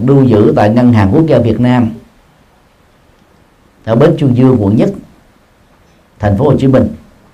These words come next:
Và đó là xá lệ trái tim đầu tiên trong lịch sử hai ngàn sáu trăm năm của Đạo Phật. Và người Việt Nam chúng ta hãnh diện tự hào có được xá lệ trái tim đầu tiên.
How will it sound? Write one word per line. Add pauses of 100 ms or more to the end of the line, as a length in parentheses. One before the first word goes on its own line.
(840)
Và
đó
là
xá
lệ
trái (100)
tim
đầu (100)
tiên (140)
trong
lịch
sử
hai
ngàn
sáu
trăm
năm
của
Đạo
Phật. (960)
Và
người
Việt
Nam
chúng
ta (340)
hãnh
diện
tự
hào
có
được
xá
lệ
trái
tim
đầu
tiên.